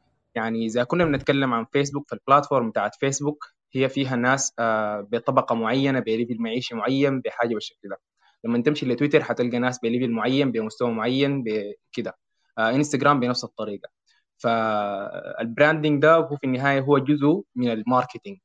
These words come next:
أنت you are building البراند، آه، بتاعتك. آه، الحتة بتاعت إنه تخلي الناس، آه، تكون، يكون في غموض أو أنت ما ظاهر أو الناس ما بتعرفك،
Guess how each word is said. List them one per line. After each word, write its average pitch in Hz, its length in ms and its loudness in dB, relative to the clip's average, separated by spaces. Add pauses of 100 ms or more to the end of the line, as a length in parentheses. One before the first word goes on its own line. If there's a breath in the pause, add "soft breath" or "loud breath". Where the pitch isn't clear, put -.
أنت 113 140 -8
you 107 180 2
are - 40 -2
building 131 440 -2 (500)
البراند، 107 480 -4 (440)
آه، 101 760 0
بتاعتك. 107 420 -4 (260)
آه، 104 640 -2
الحتة 175 320 0
بتاعت 120 380 2
إنه 143 340 2 (640)
تخلي 135 380 0
الناس، 123 440 0
آه، 113 100 -2
تكون، 139 380 -2
يكون 139 200 2
في 147 120 0
غموض 135 440 2
أو 127 100 4
أنت 135 140 0
ما 127 180 4
ظاهر 131 400 4
أو 123 120 4
الناس 127 280 0
ما 143 60 -4
بتعرفك، 143 580 2